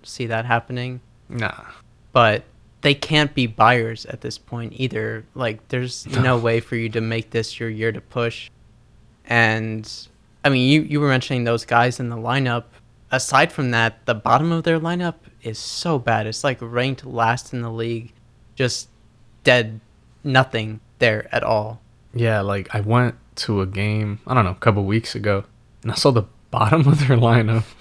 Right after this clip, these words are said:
Speaker 2: was literally, like, as starters, I forget how I texted. It was literally, like, Squid. Shout out to Squid.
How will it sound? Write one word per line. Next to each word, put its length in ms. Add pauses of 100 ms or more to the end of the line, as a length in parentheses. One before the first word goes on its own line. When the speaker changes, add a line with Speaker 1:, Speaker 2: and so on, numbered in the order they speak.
(1160)
Speaker 2:
was 320
literally, 440
like, 260
as 200
starters, 800 (260)
I 60
forget 320
how 100
I 100
texted. 680 (360)
It 60
was 120
literally, 400
like, 240
Squid. 720
Shout 200
out 100
to 80
Squid. 520